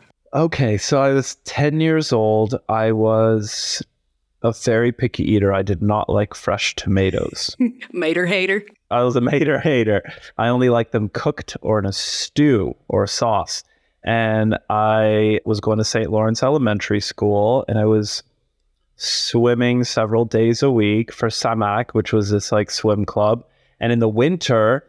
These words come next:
Speaker 1: we would have to sell Florida citrus to pay for,
Speaker 2: <laughs>
Speaker 1: like, to travel, to go for our swim meets. So we had these beautiful ruby red grapefruits. And full disclosure, my dad would just sell them. He's a physician and he worked at a hospital. So he would just sell them to all the other physicians.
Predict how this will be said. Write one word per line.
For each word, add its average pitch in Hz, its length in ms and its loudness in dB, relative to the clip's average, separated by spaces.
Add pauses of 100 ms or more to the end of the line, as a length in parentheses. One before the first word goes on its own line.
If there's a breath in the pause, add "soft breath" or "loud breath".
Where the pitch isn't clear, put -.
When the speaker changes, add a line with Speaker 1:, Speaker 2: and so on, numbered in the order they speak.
(160)
Speaker 1:
we 123 100 2
would 120 140 2
have 117 220 -4
to 113 100 0
sell 107 580 0
Florida 110 480 0
citrus 104 600 -2
to - 120 -8
pay 107 300 -2
for, 104 600 2
Speaker 2:
<laughs> - 20 -6
Speaker 1:
like, 104 220 -2
to 113 100 -2
travel, 139 420 0
to 98 80 -2
go 104 160 2
for 113 120 -4
our 107 100 0
swim 180 320 0
meets. 104 260 -2
So - 140 -2
we 107 80 4
had 104 100 0
these 104 160 -2
beautiful 117 880 0
ruby 107 260 2
red 104 200 4
grapefruits. 98 840 -2
And 104 720 2 (160)
full 110 220 -2
disclosure, 104 480 -2
my 104 120 0
dad 101 280 0
would 101 120 0
just 101 200 -2
sell 101 240 0
them. 101 320 0
He's 107 200 0
a 104 60 2
physician 104 420 0
and 127 80 2
he 113 60 2
worked 104 240 0
at 104 80 0
a - 20 -4
hospital. 104 360 -2
So 117 120 -2
he 113 100 2
would 120 120 2
just 120 140 -2
sell 107 180 0
them 107 140 0
to 113 120 -4
all 107 80 0
the 110 100 4
other 104 160 2
physicians. 95 460 0